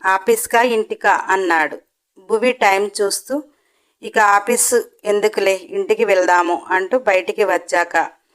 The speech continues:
విజ్జు బైక్పై కూర్చుని, "ఎంతసేపు నడిచి చస్తావు, త్వరగా రా," అని నిధిని అరుస్తుంటే, నిధి,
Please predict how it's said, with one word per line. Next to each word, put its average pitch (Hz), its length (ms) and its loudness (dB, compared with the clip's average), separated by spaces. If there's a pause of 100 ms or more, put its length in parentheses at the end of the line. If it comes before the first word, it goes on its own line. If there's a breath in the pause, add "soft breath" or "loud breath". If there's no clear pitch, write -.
(240)
విజ్జు 220 360 0
బైక్పై 196 640 0
కూర్చుని, 214 680 -4 (220)
"ఎంతసేపు 214 640 0
నడిచి 233 300 -2
చస్తావు, 247 600 0
త్వరగా 196 460 0
రా," 190 480 2
అని 208 200 0
నిధిని 202 420 -2
అరుస్తుంటే, 185 880 -4 (600)
నిధి, 214 380 2